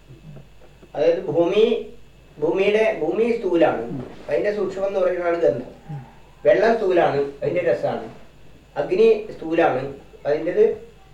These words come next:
Speaker 1: രൂപമാണ്.
Speaker 3: അതെ.
Speaker 1: അപ്പൊ ഈ പഞ്ചഭൂതങ്ങളുടെ വിഷയങ്ങൾ സ്ഥൂലവും,
Speaker 2: ഉം.
Speaker 1: പഞ്ചഭൂതങ്ങൾ സ്ഥൂലം, അത് സ്ഥൂലവും മറ്റേ സൂക്ഷ്മം.
Speaker 2: ഉം.
Speaker 1: ആ, ഏതായാലും പറയുന്ന നോക്കാം.
Speaker 3: സ്വരൂപാവസ്ഥ. ഭൂതങ്ങളുടെ ലക്ഷണങ്ങൾ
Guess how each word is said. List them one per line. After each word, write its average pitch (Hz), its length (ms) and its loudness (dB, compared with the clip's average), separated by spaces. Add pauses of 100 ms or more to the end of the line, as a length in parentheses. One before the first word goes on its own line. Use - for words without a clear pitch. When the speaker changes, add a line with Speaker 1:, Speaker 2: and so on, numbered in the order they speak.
(320)
Speaker 1:
രൂപമാണ്. 147 360 -4 (380)
Speaker 3:
അതെ. 131 200 -12 (300)
Speaker 1:
അപ്പൊ - 240 -2 (800)
ഈ 147 140 -6
പഞ്ചഭൂതങ്ങളുടെ 202 920 4
വിഷയങ്ങൾ 196 720 4
സ്ഥൂലവും, 143 480 -4 (100)
Speaker 2:
ഉം. 131 140 -12 (120)
Speaker 1:
പഞ്ചഭൂതങ്ങൾ 185 580 2
സ്ഥൂലം, 123 400 -6 (220)
അത് 160 160 -2
സ്ഥൂലവും 160 320 -2
മറ്റേ 196 260 -4
സൂക്ഷ്മം. 127 460 -8
Speaker 2:
ഉം. - 180 -8 (720)
Speaker 1:
ആ, 131 120 -12 (560)
ഏതായാലും 156 280 -6
പറയുന്ന 139 320 -8
നോക്കാം. - 280 -14 (840)
Speaker 3:
സ്വരൂപാവസ്ഥ. 185 760 -2 (380)
ഭൂതങ്ങളുടെ 214 640 2
ലക്ഷണങ്ങൾ 208 600 0